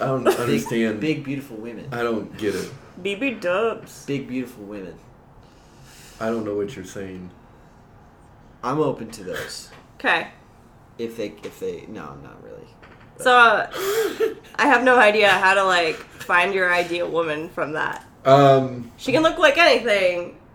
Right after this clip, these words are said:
Speaker 3: but be fit and have
Speaker 1: well,
Speaker 3: intelligence.
Speaker 1: 'cause personality is, ooh, uh, well,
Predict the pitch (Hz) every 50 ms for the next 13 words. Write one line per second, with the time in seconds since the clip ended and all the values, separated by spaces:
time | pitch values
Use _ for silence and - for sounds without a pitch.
0 | - - 196 202 185 156 175 180 - 226 202 170 151 - - - - - - -
1 | 170 165 180 180 160 - - - - - - 156 156 139 139 - 285 - - -
2 | 190 185 - - 147 143 143 135 127 117 113 110 110 104 101 - - - - -
3 | - - - - - 110 107 104 98 92 90 87 95 95 - 95 92 95 95 95
4 | - - 175 294 359 359 311 285 277 -